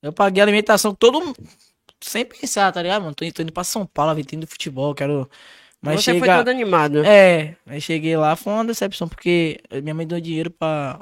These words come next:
Speaker 1: um dinheiro que a gente não... meio que não tinha e tava pensando em uma coisa, alimentação minha, idade de manhã, um café de primeira e tal.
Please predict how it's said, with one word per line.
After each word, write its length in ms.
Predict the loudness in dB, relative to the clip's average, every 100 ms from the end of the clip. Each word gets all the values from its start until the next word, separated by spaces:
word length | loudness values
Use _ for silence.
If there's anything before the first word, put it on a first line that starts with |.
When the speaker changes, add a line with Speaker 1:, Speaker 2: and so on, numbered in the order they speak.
| -14
Speaker 1:
um 40 | -6
dinheiro 200 | -4 -4
que 80 | -6
a 40 |
gente 120 | -8
não... 380 | -6 -8 -8 -14 -20 -10
meio 180 | -2 -2
que 120 | 0
não 160 | -2 -2
tinha 380 | -2 -2 0 2
e 300 | 2 0 -4 -12 _ _ _ _ _ _ _ _ _ -4
tava 160 | -2
pensando 260 | -2 -2 -2
em 40 | -2
uma 100 | -2
coisa, 300 | 2 2 2
alimentação 400 | -2 -4 -6 -6
minha, 200 | -4 -2
idade 220 | -2 -2
de 60 | -4
manhã, 360 | -4 -2 -2
um 280 | -4 -8 -12
café 340 | -10 -8 -8 -8
de 80 |
primeira 360 | -10 -12 -10 -10
e 60 | -10
tal. 260 | -10 -10